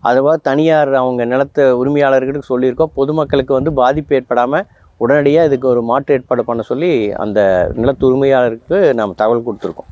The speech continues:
இப்ப இந்த குளத்துல பார்த்தீங்கன்னா, ஒரு நூத்தி இருபது ஏக்கர் குளர்-,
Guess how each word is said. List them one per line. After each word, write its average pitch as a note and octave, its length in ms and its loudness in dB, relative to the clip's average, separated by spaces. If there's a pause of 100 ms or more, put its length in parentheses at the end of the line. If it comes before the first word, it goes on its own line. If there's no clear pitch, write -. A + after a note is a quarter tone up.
இப்ப B2 120 -4
இந்த B2+ 300 2
குளத்துல E3 680 0
பார்த்தீங்கன்னா, E3 280 -2
ஒரு D#3+ 140 0
நூத்தி D#3 240 -8
இருபது D3 300 0
ஏக்கர் B2+ 240 -2
குளர்-, C3 420 0